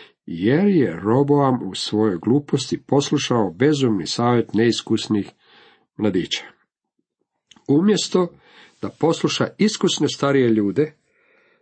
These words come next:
koji su davali savjete i mudrom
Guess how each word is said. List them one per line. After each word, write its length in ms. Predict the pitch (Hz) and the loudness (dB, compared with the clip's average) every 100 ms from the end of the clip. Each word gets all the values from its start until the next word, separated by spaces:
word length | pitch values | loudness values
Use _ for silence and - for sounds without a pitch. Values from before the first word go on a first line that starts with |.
| _ - | _ -6
koji 220 | 147 135 | -2 0
su 180 | - 104 | 0 -2
davali 400 | 131 160 175 170 | 0 0 0 0
savjete 720 | - 147 151 143 147 139 - | 0 2 2 0 -2 -4 -4
i 120 | 104 | -4
mudrom 600 | 98 131 180 123 107 76 | 0 2 2 2 0 -2